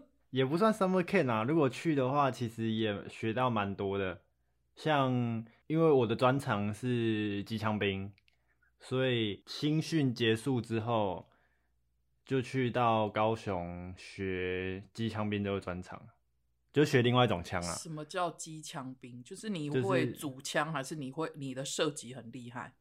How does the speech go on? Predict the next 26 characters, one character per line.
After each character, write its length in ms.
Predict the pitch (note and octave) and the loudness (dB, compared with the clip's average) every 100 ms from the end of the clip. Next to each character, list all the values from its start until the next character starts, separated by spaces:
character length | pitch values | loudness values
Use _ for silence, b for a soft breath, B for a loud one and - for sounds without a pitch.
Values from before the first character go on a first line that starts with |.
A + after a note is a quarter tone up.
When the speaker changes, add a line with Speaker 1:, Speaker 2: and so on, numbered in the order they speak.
| _ _ _ _ | _ _ _ _
Speaker 1:
会 260 | - F3+ C#3 | 4 6 6
组 280 | C3 G2 | 4 0
枪， 420 | F#2 A#2+ G#2+ G#2+ A#2 | 0 0 2 0 -2
要 200 | C#3 D3+ | 6 8
会 200 | C#3+ D3+ | 8 6
组 200 | A2 F#2 | 4 -2
枪， 300 | - A2 G#2+ | -2 -2 -2
Speaker 2:
哦。 40 | G#2+ | 0
Speaker 1:
也 180 | G#2+ G#2 | 0 0
会 160 | C3 | 0
打 220 | B2 F#2+ | 2 0
那 180 | F#2 G#2+ | 2 0
把 160 | F#2+ D#2+ | 0 -4
枪， 240 | - F2 | -8 -10
Speaker 2:
哦。 140 | E2+ F#2 _ _ _ _ _ _ C#3 C#3+ | -10 -16 _ _ _ _ _ _ -16 -10
Speaker 1:
就 80 | - | 0
是 120 | E3+ | 2
多 240 | E3 D#3 E3 | 6 6 6
学 160 | - | 4
一 100 | A2 | 2
个 80 | A#2 | 2
兵 200 | A2+ G#2+ | 0 0
器 200 | A2+ A#2+ | 0 -2
的 140 | G2 F#2+ | -2 -2
意 140 | F#2 | -6
思， 200 | - - | -8 -16